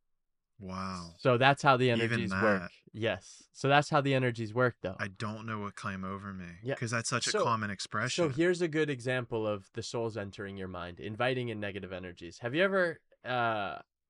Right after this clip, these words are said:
Speaker 2: maybe not you, but a friend, you've seen a friend who's drank too much, too much alcohol.
Speaker 1: Definitely me.
Speaker 2: Right.
Speaker 1: Yeah.
Speaker 2: And they, they end up blacking out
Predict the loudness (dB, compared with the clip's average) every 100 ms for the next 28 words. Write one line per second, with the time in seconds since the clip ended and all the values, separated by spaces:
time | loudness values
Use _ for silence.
0 | _ _ -6 -4 0 0 0 0 -2 -2
1 | 0 0 -2 0 0 0 -4 -10 -6 -2
2 | -2 0 0 -2 -4 -12 _ _ _ _
3 | _ _ 2 2 2 0 0 -4 -6 -6
4 | -8 -14 -20 _ _ -6 -2 0 -2 -4
5 | -8 -16 -18 _ -8 -6 -4 -6 -6 -8
6 | -12 _ 0 2 2 -4 -4 0 2 6
7 | 6 8 6 2 0 2 4 2 4 4
8 | 4 0 -8 -10